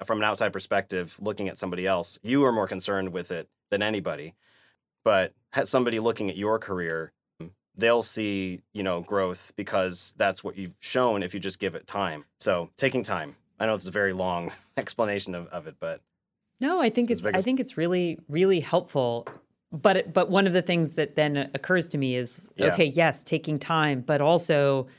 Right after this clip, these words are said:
Speaker 2: um, y-, in that time, one still needs to eat and pay rent
Speaker 1: Yeah.
Speaker 2: and buy food. What, what's been your experience with
Speaker 1: Yeah.
Speaker 2: the tr-, transitional work period when you need to
Speaker 1: Right.
Speaker 2: eat and build a career,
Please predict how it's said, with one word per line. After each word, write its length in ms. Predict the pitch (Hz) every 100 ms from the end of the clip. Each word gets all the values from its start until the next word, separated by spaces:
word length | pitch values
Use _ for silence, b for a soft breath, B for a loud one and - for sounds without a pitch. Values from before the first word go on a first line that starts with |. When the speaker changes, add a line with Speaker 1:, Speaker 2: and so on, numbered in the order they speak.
| b b b _ -
Speaker 2:
um, 640 | 139 135 131 123 120 113 - _ -
y-, 100 | 190 - _ -
in 160 | 208
that 200 | 190 160
time, 320 | - 170 156 151
one 180 | 151
still 260 | 139 - 160
needs 300 | 156 147 -
to 220 | 151 -
eat 260 | 147 147 147 _ -
and 320 | 151 143 123
pay 200 | 147 147
rent 400 | 135 135 131 107
Speaker 1:
Yeah. 220 | 113 101
Speaker 2:
and 260 | 147 143 135
buy 180 | 127 123
food. 440 | - 190 185 135 - B B
What, 220 | 160 -
what's 180 | 160 160
been 160 | 151 139
your 160 | 135
experience 460 | 123 - 135 131 120
with 80 | 131
Speaker 1:
Yeah. 320 | 156 117 92
Speaker 2:
the 80 | 160
tr-, 220 | - 175 165 -
transitional 680 | 196 185 196 226 175 143
work 260 | 131 135 -
period 440 | 156 139 127 120
when 140 | 147 147
you 140 | 143
need 200 | 147 160
to 60 | 226
Speaker 1:
Right. 180 | 202 165
Speaker 2:
eat 120 | -
and 240 | 147 139 127
build 240 | 147 143
a 40 |
career, 520 | 143 151 139 135 120